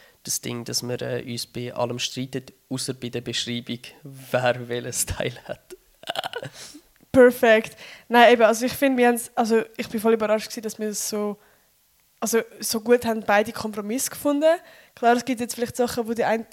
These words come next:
Speaker 2: schöner findet als der andere, aber es, es, wir haben,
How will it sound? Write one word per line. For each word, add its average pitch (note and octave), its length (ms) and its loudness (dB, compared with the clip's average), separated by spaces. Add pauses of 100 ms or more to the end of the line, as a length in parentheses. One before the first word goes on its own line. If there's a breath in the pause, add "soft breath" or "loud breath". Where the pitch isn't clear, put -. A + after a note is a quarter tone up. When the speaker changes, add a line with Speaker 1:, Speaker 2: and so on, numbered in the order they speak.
(160)
Speaker 2:
schöner B3 320 0
findet B3+ 220 -4
als B3+ 140 -2
der - 120 0
andere, B3 380 0 (560 loud breath)
aber A#3 200 8
es, - 280 -2 (100)
es, - 240 -8
wir C4 140 2
haben, A#3+ 100 0